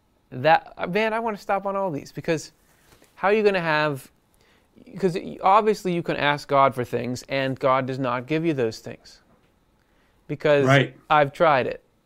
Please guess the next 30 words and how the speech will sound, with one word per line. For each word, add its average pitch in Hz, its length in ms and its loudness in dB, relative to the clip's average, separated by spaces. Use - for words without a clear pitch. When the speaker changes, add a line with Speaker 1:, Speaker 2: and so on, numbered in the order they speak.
Speaker 1:
And 127 360 -4
Speaker 2:
Y-, - 60 -4
Speaker 1:
it 185 100 4
Speaker 2:
yeah, 185 300 4
I, 165 300 6
I - 20 6
tried 143 260 4
it 120 100 0
once 120 220 -2
too, 117 260 -6
yeah. 123 180 -6
Speaker 1:
if, 165 320 0
if 175 240 2
it 208 140 2
worked, 180 600 2
you 139 160 0
know, 110 320 -2
I 131 140 2
would 127 200 0
be, 123 140 -4
I 147 280 4
would 147 120 2
be 139 220 0
in, 135 260 -2
Speaker 2:
<laughs> - 60 -10
Speaker 1:
in, 131 500 -2
in 139 140 -4
the 139 120 0
islands. 127 540 -2
But 180 460 4